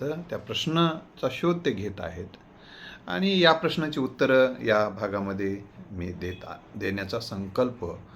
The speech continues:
केलेला आहे आणि ते देण्याचा प्रयत्न करतो. यासाठी शासनाच्या उच्च शिक्षण विभागामध्ये,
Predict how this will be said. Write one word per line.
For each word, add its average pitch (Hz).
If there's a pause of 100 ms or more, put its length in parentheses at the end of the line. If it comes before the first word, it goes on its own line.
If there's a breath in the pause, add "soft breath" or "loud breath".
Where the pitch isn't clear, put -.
(320 loud breath)
केलेला 90
आहे 92
आणि 165
ते 160
देण्याचा 110
प्रयत्न -
करतो. - (1500 loud breath)
यासाठी 151
शासनाच्या 143 (500)
उच्च 117
शिक्षण 123
विभागामध्ये, 110